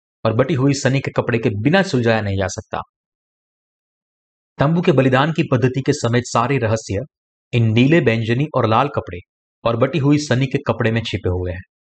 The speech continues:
मूल रूप से वास्तव में आप और मैं परमेश्वर के सामने ऐसे मनुष्य थे जो अपने पापों के कारण नरक में बंधे हुए थे।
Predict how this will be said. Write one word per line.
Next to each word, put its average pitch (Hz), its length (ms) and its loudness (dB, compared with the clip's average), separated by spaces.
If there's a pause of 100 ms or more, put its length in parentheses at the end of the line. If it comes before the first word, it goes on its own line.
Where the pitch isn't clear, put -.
(840)
मूल 185 220 6
रूप 175 160 0
से - 140 -2
वास्तव 127 380 0
में 151 100 -2 (100)
आप 139 240 2
और 139 100 0
मैं 135 180 0
परमेश्वर 131 380 0
के 127 140 0
सामने 117 400 -2 (160)
ऐसे 135 300 0
मनुष्य 123 360 0
थे 107 220 -2 (380)
जो 143 140 6
अपने 151 140 0
पापों 139 340 -2
के 147 100 0
कारण 123 380 0
नरक 120 280 0
में 120 100 0
बंधे 98 220 0
हुए 90 200 -2
थे। - 140 -10